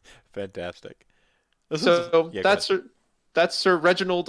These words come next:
Speaker 2: Armsby Bellingham's hunting party. Um, I actually think Knight Judicators might be genuinely good, but I don't know if five of them is, is good.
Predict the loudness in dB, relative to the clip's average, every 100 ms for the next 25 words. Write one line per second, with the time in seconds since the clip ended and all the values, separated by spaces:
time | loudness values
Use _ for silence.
0 | 0 0 0 -6 -8 -6 -6 -8 0 2
1 | 2 0 -4 -6 -8 -16 _ -12 -10 -10
2 | -10 -8 -8 -8 -16 _ _ _ _ -20
3 | -20 _ _ 0 2 2 -4 _ _ _
4 | _ _ 2 2 2 -2 -2 -4 -6 -4
5 | -6 -2 0 0 -2 -4 -4 -8 -4 -4
6 | -4 -4 -4 0 2 0 0 0 0 -4
7 | _ -6 -4 -4 -6 -4 -2 -4 -2 0
8 | 0 -4 -12 -14 -14 -16 -14 -10 -6 -4
9 | -4 -6 -6 -6 -8 -10 -12